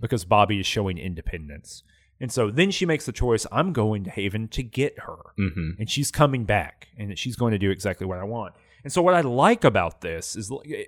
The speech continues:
Speaker 1: i-, at the conceptual level, is that it is the ultimate kind of challenge to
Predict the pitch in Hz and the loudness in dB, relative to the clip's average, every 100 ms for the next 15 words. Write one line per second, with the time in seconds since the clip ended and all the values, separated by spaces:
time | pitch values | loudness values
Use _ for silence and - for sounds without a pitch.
0 | - 147 - - - - 165 - 143 127 | -6 -6 -8 -20 -20 0 4 4 2 8
1 | 156 147 113 95 87 80 - 80 - - | 8 8 4 4 4 2 -2 -10 -12 -20
2 | - - 165 120 127 131 123 - _ 151 | -20 -2 0 0 4 4 4 0 _ 2
3 | 147 143 131 - 117 117 113 113 _ 170 | 4 2 0 -4 -4 -2 -2 -6 _ 0
4 | 180 170 151 - 131 104 - - 127 127 | 0 0 -6 -4 -4 -4 -4 0 4 6
5 | 117 113 104 - - 104 95 92 92 | 6 4 0 -4 -4 -4 -2 -4 -6